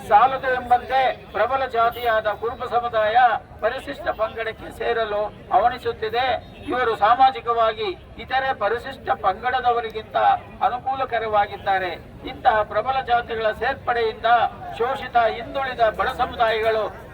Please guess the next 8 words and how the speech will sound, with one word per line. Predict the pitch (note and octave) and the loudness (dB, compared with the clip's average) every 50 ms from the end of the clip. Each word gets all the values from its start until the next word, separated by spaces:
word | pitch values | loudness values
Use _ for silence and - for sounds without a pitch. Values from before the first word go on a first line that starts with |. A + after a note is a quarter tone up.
| - | 2
ಮತ್ತಷ್ಟು | - B3 - - C#4+ C#4+ - - - C4+ | 2 2 2 2 0 0 0 0 0 2
ಅನ್ಯಾಯಕ್ಕೆ | B3+ A3+ A3 A3+ A#3+ A#3+ B3 A#3+ - A3+ A#3 | 2 2 4 4 2 2 2 2 0 0 0
ಒಳಗಾಗಿ | A3 G#3+ G#3+ A#3+ A#3+ B3 A#3 A3+ A3 G#3+ G#3+ G3 F3 - - - - - | 0 2 2 2 4 4 4 4 2 -2 -4 -6 -6 -6 -10 -10 -4 -2
ಅಭಿವೃದ್ಧಿಯಾಗದೆ | F3+ - B3 B3+ C#4 C#4 - B3+ B3 A#3+ G#3+ A3 A3 A3 A3 A3 G#3+ G#3 G3+ F#3 D#3+ - - - - - | -2 0 0 -2 -4 -6 -6 -4 0 2 2 2 2 2 0 -2 0 0 0 -2 -4 -6 -12 -14 -8 -4
ಸೊರಗುತ್ತದೆ. | G#3+ G#3+ A#3 A#3 A#3+ A#3 - - - G#3 G#3+ G#3+ G#3 G3+ E3+ C3 - - - - - - - - E5 - - - - - - - - - - - - | -2 -2 -2 0 -2 -4 -4 -4 -4 -4 -2 -2 -2 -2 -4 -6 -10 -12 -10 -6 -6 -6 -4 -6 -8 -8 -10 -14 -18 -18 -18 -18 -18 -18 -8 0 4
ಭಾರತ | - A#3+ B3+ C4 - B3+ A#3+ - | 6 6 6 4 2 0 0 2
ಸಂವಿಧಾನದ | A3 G#3+ - - - B3+ - B3 A#3+ A#3+ A#3+ A#3+ B3 A#3+ A3+ | 0 -2 0 -2 -4 0 2 4 4 4 2 2 2 4 4
ಆಶಯವು | G3+ G#3 A#3+ A#3+ A#3 A#3+ A#3+ B3 B3 C4 D4 C#4+ C4 - - - - - | 6 4 4 2 -2 -4 -6 -2 -2 0 0 0 0 -2 -4 -8 -8 -10